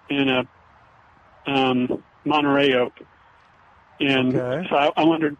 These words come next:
Speaker 1: you know, when is a good time to, to do that, if there is a good time, 'cause some of the branches, especially on the Monterey, um,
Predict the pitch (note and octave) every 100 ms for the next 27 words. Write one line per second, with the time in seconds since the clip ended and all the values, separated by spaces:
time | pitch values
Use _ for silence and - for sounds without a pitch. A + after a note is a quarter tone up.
0 | _ E3 D3 C#3+ - D3+ F3+ F#3 F3 D3+
1 | D3+ D#3+ D3 D#3+ D#3 D3+ D3+ C#3+ C3+ -
2 | - - - D#3 C#3+ E3+ D3+ C#3 D#3 F#3
3 | D3 C3+ C3+ C3+ B2+ C3+ D3+ D3 D3 D3
4 | C#3 - F3+ F3+ - C#3+ C#3+ F3+ F#3 E3+
5 | C#3+ C3+ - E3 - D#3 D3 C#3+ C3+ C3
6 | - - - - D#3+ D3+ D3 C#3+ E3 D3+
7 | C#3+ - F3+ C#3 C3+